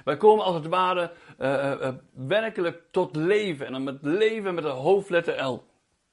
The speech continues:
Zijn leven, want Jezus is de weg, de waarheid en het leven. Het leven gaat wonen in ons.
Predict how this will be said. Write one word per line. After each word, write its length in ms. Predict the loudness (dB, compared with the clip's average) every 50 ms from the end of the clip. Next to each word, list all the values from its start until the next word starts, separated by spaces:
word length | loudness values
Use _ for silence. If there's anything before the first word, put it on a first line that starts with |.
| _ _ _ -20 -20 _ _ -12
Zijn 360 | -6 0 0 0 0 2 2
leven, 260 | 2 2 0 0 -2
want 200 | -2 -2 0 2
Jezus 360 | 4 4 4 2 0 -6 -8
is 400 | -4 -2 -2 -2 -2 -4 -12 -20 _ -20 _ -6
de 180 | -4 -2 0
weg, 340 | 2 2 2 2 0 -4 -14 _ -20 -20 -12 -4
de 200 | -2 0 2 2
waarheid 540 | 4 4 4 2 0 -2 -4 -6 -8 -10 _ _ _ _ -4
en 140 | -4 -2 -2
het 160 | -2 -2 -2
leven. 460 | -2 0 0 0 -2 -2 -6 -6 -6
Het 280 | -4 -4 -4 -4 -2 0
leven 460 | 2 2 2 2 -2 -4 -8 -10 -12 -14 -20 _ -12
gaat 340 | -6 -4 -4 -4 -4 -2 2
wonen 500 | 4 6 6 6 4 2 -2 -4 -6 -8 -18 -20 _ _
in 260 | -2 -2 0 0 -2
ons. 560 | -2 -2 -2 -2 -2 -6 -10 -14 -16 -16 -18